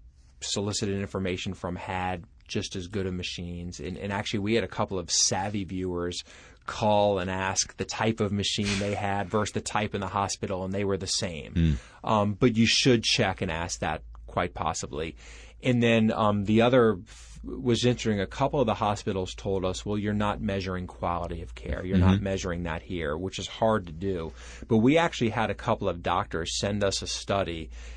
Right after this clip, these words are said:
Speaker 1: that says you really, quali-, that's not a good ju-, you're basically gonna get the same quality of care wherever you go, for the most part, and studies show that.
Speaker 2: The music played in the M R I is gonna be as good in the little
Speaker 1: Exactly.
Speaker 2: place as in the hospital.
Speaker 1: As in the hospital, yes.
Speaker 2: Now, the other question that occurs to me when you're telling people this is,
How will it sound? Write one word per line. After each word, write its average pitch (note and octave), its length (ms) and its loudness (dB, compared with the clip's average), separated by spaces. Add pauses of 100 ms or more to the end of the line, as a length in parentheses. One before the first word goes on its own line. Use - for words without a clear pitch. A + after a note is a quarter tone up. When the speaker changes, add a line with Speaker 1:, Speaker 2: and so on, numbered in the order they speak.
(140)
Speaker 1:
that G#2 200 -2
says G2 800 2
you G2+ 180 -6
really, G#2 720 0
quali-, G#2+ 760 0 (120)
that's G#2+ 260 -2
not G2+ 260 4
a F#2+ 120 2
good F#2 340 -2
ju-, F#2 320 0
you're A2 180 2
basically G#2+ 540 2
gonna F#2 180 0
get E2+ 400 0
the F#2+ 80 -6
same F2+ 320 -4
quality E2 500 -2
of D2+ 120 -8
care E2 300 -4
wherever D#2 380 -6
you D2+ 180 -6
go, - 340 -6 (200)
for - 100 -8
the E2+ 60 -8
most E2 220 -6
part, C#2 100 0
and G#2 100 -4
studies F#2+ 420 -2
show D2+ 280 -4
that. - 420 -14 (680)
Speaker 2:
The D#2+ 60 2
music F2 480 6
played D#2+ 300 2
in D2+ 80 0
the D#2 80 2
M D#2+ 160 2
R D2+ 160 4
I D2+ 100 4
is D2 120 0
gonna D2 160 0
be C#2+ 100 2
as C2 120 0
good C#2+ 300 2
in C#2 120 0
the C2+ 100 0
little C#2 260 0
Speaker 1:
Exactly. G2+ 600 2
Speaker 2:
place C#2+ 240 2
as C2+ 160 -2
in C2+ 120 0
the C2+ 160 0
hospital. C2 420 -4
Speaker 1:
As F#2+ 80 -4
in F#2+ 60 -4
the F2+ 60 -4
hospital, - 480 -8
yes. - 240 -8
Speaker 2:
Now, F2+ 420 6
the A#2 140 6
other D3 160 6
question G2 340 4
that E2 60 4
occurs D#2+ 280 2
to F2 100 0
me D#2 140 4
when D#2+ 140 4
you're D#2 100 2
telling D#2 280 0
people D2 280 -2
this C#2+ 300 0
is, C#2+ 420 -2